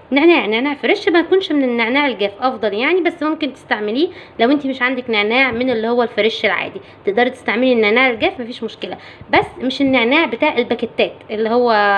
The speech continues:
مغلف. خلاص، ومعايا ليمون، عصير ليمون اي كميه انت عايزاها، معايا جنزبيل فريش، تقدري برضو تستعملي البودر مفيش مشكله،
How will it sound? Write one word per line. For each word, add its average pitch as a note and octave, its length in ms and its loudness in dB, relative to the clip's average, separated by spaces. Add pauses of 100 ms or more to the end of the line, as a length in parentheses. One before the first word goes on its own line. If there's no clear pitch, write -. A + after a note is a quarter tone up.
(180)
مغلف. G#3 400 -2 (600)
خلاص، D4 340 0
ومعايا C#4 300 0
ليمون، B3+ 260 0 (120)
عصير C#4 260 -2
ليمون C4+ 360 2 (180)
اي F#4 280 4
كميه D4+ 440 0
انت D4 160 -4
عايزاها، F#3+ 440 -6 (300)
معايا A#3+ 200 0
جنزبيل G#3 440 -2
فريش، - 340 -2
تقدري A#3 340 -2
برضو A3+ 240 -2
تستعملي A3+ 460 -2
البودر G#3 420 -2
مفيش C#4+ 300 -6
مشكله، F#4+ 380 0